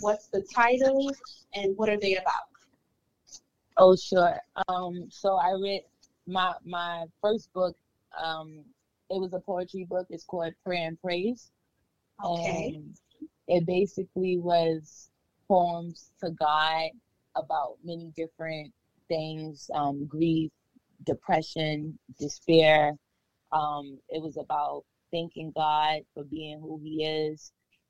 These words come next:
Speaker 2: And, um, it was prayers to my grandmother and about my grandmother,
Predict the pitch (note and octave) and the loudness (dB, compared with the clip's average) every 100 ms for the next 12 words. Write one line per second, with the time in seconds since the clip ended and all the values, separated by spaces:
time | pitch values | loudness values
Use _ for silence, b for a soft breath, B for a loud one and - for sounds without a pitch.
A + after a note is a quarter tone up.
0 | _ - D3 C#3+ C#3 C3 - - - - | _ -6 -2 -2 -2 -6 -8 -12 -16 -16
1 | - - C#2+ C#3+ - - - - - _ | -4 -2 0 -4 -8 -10 -12 -16 -20 _
2 | _ _ - - _ - D#3+ D#3+ D3 - | _ _ -20 -20 _ -2 2 2 0 -2
3 | F3 D#3 D#3 - D3+ C#3+ C#3+ C#3+ D#3 D#3 | 2 2 0 -4 -6 -6 -6 -4 -2 -2
4 | D#3 D#3 D#3 D#3 D3+ D3+ _ D3+ D3 D3 | -4 -2 0 0 0 -6 _ -10 -8 -2
5 | D3+ D3+ D3 D3 C#3+ D3+ D3+ D3 D3+ D3 | 0 0 -4 -8 -8 -8 -8 -8 -6 -4